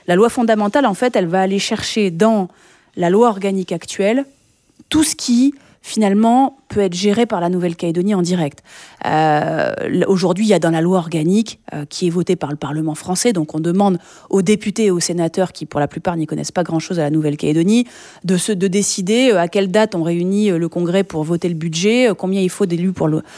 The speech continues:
pour faire le quorum, euh, comment on, bon, il y a des choses, objectivement, qui n'ont rien à faire dans une loi organique et qu'on peut faire nous-mêmes. Ça va au-delà de ça, puisqu'on a décidé d'y mettre les signes identitaires sans que, euh, ça ait changé quoi que ce soit, puisqu'aujourd'hui, dans l'accord de Nouméa et dans la loi organique,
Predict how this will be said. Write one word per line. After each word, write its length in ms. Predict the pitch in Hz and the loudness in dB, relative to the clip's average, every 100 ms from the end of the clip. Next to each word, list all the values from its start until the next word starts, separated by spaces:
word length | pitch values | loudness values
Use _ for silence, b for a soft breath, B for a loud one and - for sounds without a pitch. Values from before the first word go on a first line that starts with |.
| B B | B B
pour 160 | 185 - | -4 -2
faire 160 | 165 | -2
le 60 | 165 | 0
quorum, 540 | - 196 214 247 254 | 2 2 4 4 2
euh, 120 | 208 175 | 0 -2
comment 400 | 214 208 220 196 | -2 0 2 2
on, 160 | 175 B B B - | 0 B B B -20
bon, 120 | - - | -20 -14
il 40 | |
y 40 | |
a 40 | 151 | -8
des 100 | 165 | -6
choses, 360 | - 226 185 - | 0 0 0 -6
objectivement, 760 | 180 180 - - 190 202 220 240 | -4 -2 -4 -4 -2 2 2 0
qui 160 | - | -2
n'ont 80 | 165 | -6
rien 320 | 151 165 190 | -4 -4 -2
à 80 | 165 | -2
faire 180 | - 202 | -2 -2
dans 120 | 170 | -2
une 140 | 160 | -2
loi 120 | 165 165 | -2 -4
organique 400 | 156 160 214 190 | -6 -4 -4 -4
et 60 | |
qu'on 160 | - 160 | -6 -6
peut 100 | 160 | -4
faire 220 | - 175 | -2 2
nous-mêmes. 260 | 196 208 165 B B B B | 4 2 0 B B B B
Ça 160 | - 208 | 0 4
va 120 | 190 | 4
au-delà 220 | 185 180 | 2 0
de 60 | 180 | 2
ça, 180 | 311 320 | 2 2
puisqu'on 460 | 208 - 175 170 | -2 -6 -4 -4
a 80 | 156 | -2
décidé 500 | 165 - - 180 233 | -2 -4 -2 0 0
d'y 160 | 180 170 | 0 -2
mettre 400 | 180 226 - 165 | 0 0 -2 -2
les 140 | 160 | -2
signes 280 | - 180 165 | -4 -4 -2
identitaires 600 | 160 160 151 175 247 285 B B B | 0 -2 -2 0 0 0 B B B
sans 260 | - 247 233 | 0 0 2
que, 320 | 233 220 214 B B B - | 2 2 2 B B B -6
euh, 220 | 156 156 | -4 -2
ça 240 | 185 190 170 | -2 0 0
ait 60 | |
changé 320 | 170 196 208 | 0 -2 0
quoi 120 | 220 208 | 0 -2
que 80 | |
ce 60 | - | -2
soit, 160 | 269 240 | -2 -2
puisqu'aujourd'hui, 760 | 180 - 190 190 202 208 226 | -4 -4 -2 0 0 0 -2
dans 120 | 180 | 0
l'accord 320 | 160 170 180 | -2 -4 -4
de 80 | 175 | -2
Nouméa 340 | 170 170 175 170 | -2 0 0 0
et 20 | |
dans 120 | 151 | -2
la 80 | 156 | -2
loi 140 | 156 | -2
organique, 520 | 151 165 175 277 - | -2 0 2 2 2